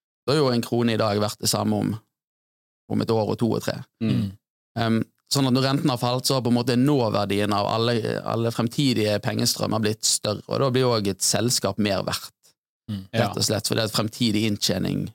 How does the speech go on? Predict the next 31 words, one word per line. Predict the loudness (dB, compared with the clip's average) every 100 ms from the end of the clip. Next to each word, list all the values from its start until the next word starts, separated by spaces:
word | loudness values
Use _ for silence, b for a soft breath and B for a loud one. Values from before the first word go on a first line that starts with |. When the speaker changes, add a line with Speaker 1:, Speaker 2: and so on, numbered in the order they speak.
| _ _ -4
Speaker 1:
blir | 0
mer | 0 0
verdt | -2 -6 -6
i | -4
dag, | -2 -2
da. | -8 -6 -4
Speaker 2:
Altså, | -2 -2
det, | 0 0
det, | 2 2
det | 2
er |
vel | 0
en | 0 0 0
ting | 0 0
til | 2 0
som | 2 2
har | 2 -2 -2
kanskje | 0 0
drevet | 0 2
aksjemarkedet. | 0 0 -2 0 -2
En | 0 2
er | 2
jo | 2
det | 4
at, | 2 -2 -4
som | 0 2
du | 2
sier, | 2 0
at | 0
det | 0
er | 2